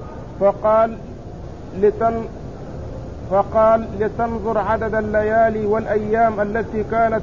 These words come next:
تحيض من الشهر قبل أن يصيبها الذي أصابها، فلتترك الصلاة قدر ذلك، قدر ذلك من الشهر، فإذا خلفت،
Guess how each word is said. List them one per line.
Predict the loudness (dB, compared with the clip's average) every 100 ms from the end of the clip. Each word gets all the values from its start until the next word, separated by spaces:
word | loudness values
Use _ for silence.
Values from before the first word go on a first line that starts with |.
| -2
تحيض | -2 0 -2 -2
من | -2 -2
الشهر | -2 -2 0 0
قبل | 2 0 2
أن | 0 2
يصيبها | 0 -2 -4 -2 0 0
الذي | 0 -2 0 0
أصابها، | 0 2 2 4 4 4 2 -4 -10 -10 -10 -12 -10 0
فلتترك | 0 2 0 0 -2 -2
الصلاة | -4 -2 2 4 4 2 -2
قدر | -2 0 0
ذلك، | 4 4 4 0 -4 -12 -4
قدر | -2 0 0 0
ذلك | 4 4 2 0
من | -2 0
الشهر، | -2 0 2 2 0 -8 -12 -12 -12 -12 -4
فإذا | -2 0 -2 2 4 4 2
خلفت، | 0 0 0 0 0